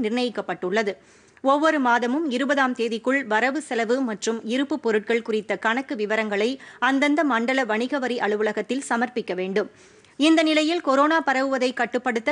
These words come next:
கடந்த மார்ச் இருபத்து நான்காம் தேதி முதல் ஊரடங்கு உத்தரவு பிறப்பிக்கப்பட்டுள்ளதால், கணக்குகளை சமர்ப்பிக்க முடியாத நிலை ஏற்பட்டுள்ளது. இதையடுத்து, கணக்குகளை தாக்கல் செய்ய கால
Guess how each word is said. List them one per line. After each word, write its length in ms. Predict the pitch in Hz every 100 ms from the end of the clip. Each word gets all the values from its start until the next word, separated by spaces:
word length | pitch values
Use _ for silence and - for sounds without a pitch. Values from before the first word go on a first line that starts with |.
| 302
கடந்த 280 | 240 240 240 226
மார்ச் 320 | 214 285 - 247
இருபத்து 300 | 262 294 294
நான்காம் 400 | 226 226 254 262 240
தேதி 200 | 226 208
முதல் 220 | 202 226 269 - - 269
ஊரடங்கு 380 | 320 330 311 269 240
உத்தரவு 300 | 247 247 226
பிறப்பிக்கப்பட்டுள்ளதால், 1000 | 226 233 277 269 233 202 208 208 202 233 - 240
கணக்குகளை 480 | 254 302 320 285 226 220
சமர்ப்பிக்க 460 | 214 247 240 254 214
முடியாத 400 | 202 214 214 226
நிலை 140 | 196 254 196
ஏற்பட்டுள்ளது. 580 | 175 180 180 202 208 185 - - _ _ _ -
இதையடுத்து, 480 | 285 311 285 269 349
கணக்குகளை 460 | 269 285 330 302 294 277
தாக்கல் 320 | 240 240 277 269
செய்ய 200 | 247 302 247
கால 160 | 226